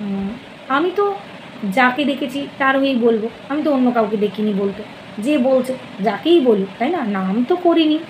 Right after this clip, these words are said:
ওসব হয় না। নাম না করলেও প্রত্যেকটা কমেন্টে বোঝা যায়, সব কিছুতে বোঝা যায়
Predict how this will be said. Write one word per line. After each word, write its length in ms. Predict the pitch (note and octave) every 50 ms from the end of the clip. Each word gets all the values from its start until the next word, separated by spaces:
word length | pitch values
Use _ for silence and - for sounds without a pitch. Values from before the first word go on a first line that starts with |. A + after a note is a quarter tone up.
| - - - - -
ওসব 240 | D4 C#4 - E4+ F4
হয় 280 | E4 - A#3 A#3 A#3+
না। 120 | A#3 G#3 G3+ - - - - - - A#3+
নাম 240 | B3 C4 C#4+ D4 C#4+
না 220 | C#4 C4 B3 B3 -
করলেও 220 | C4+ C4 C#4+ D4+ B3
প্রত্যেকটা 440 | C4 C4 B3 - - D4+ - - D#4
কমেন্টে 500 | D4 - B3 A#3 A#3 B3+ C#4 C#4+ - C#4+
বোঝা 260 | A#3+ G#3+ G3+ G3 G3
যায়, 180 | F#3+ F#3+ F#3 F#3 - - - - - - -
সব 80 | D4 D4 -
কিছুতে 320 | D#4+ D4+ - D#4 B3 -
বোঝা 260 | B3+ G#3+ G#3+ G#3 G#3 G3
যায় 140 | G3 G3